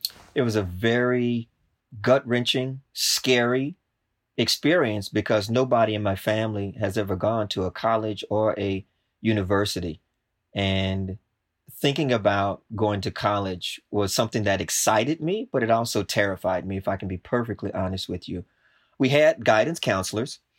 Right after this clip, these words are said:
and every year, different colleges would come to our high school, and they would hold auditions, and we would create these video, these V H S tapes of us performing,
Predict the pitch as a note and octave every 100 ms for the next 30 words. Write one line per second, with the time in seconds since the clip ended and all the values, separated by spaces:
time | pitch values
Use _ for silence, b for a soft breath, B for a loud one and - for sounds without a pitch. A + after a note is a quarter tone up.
0 | _ _ _ - A2 G#2+ G#2 G#2 G2 -
1 | B2 D#3 D#3 G2+ F#2+ F#2+ F#2+ - _ -
2 | A#2+ - B2+ A2+ - A#2 A2 G2 G2+ G2
3 | - G#2+ G#2 - G#2+ F#2+ F#2+ G2 G2 -
4 | F2+ E2 - F2+ G2 G#2 G#2+ G#2 F#2+ F#2+
5 | - _ _ - F#2+ E2+ A#2 A2+ A2 G2
6 | F#2+ F#2 - _ _ _ - F#2+ F#2+ A2
7 | A2+ G#2+ - G#2+ G2 F#2+ G#2 F#2+ F#2 B2
8 | A2 F#2 F#2 - G2+ G2 F#2 C3 A#2+ A#2
9 | G#2+ G2 - G#3 B2 - - - - G2+
10 | G#2 G2+ - - - A#3 C4+ G2+ F2+